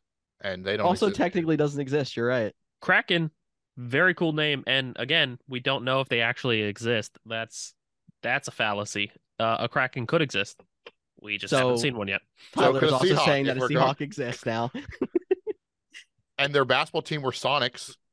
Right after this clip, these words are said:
Speaker 1: Uh, super fast hedgehogs don't exist that we know of.
Speaker 2: Is that actually what they were named after, like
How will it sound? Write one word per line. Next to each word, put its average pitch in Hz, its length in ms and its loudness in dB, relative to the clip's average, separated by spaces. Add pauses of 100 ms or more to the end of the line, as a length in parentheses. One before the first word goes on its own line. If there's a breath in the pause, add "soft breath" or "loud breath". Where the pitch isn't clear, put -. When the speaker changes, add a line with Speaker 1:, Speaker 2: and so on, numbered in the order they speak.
(500)
Speaker 1:
Uh, 101 260 2 (200)
super 151 240 -8
fast 139 260 2
hedgehogs 135 360 0
don't 113 180 -2
exist 117 480 -4 (1000)
that 104 100 -6
we 110 80 -4
know 107 160 2
of. 101 220 0 (220)
Speaker 2:
Is 151 120 4
that 143 180 4
actually 127 380 0
what 127 160 0
they 120 80 -2
were 120 120 2
named 117 240 -2
after, 127 400 -2
like 110 260 -4